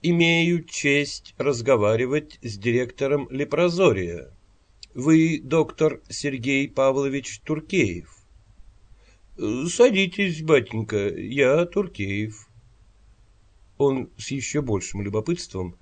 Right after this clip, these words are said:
взглянул на человека, ибо в произнесенной фразе Туркеев уловил нерусский акцент.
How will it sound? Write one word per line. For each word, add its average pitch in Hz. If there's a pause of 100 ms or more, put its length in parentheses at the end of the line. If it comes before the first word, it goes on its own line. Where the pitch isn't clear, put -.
(220)
взглянул 120
на 120
человека, 120 (520)
ибо 110
в 107
произнесенной 104
фразе 165 (380)
Туркеев 185
уловил 156
нерусский 135
акцент. 80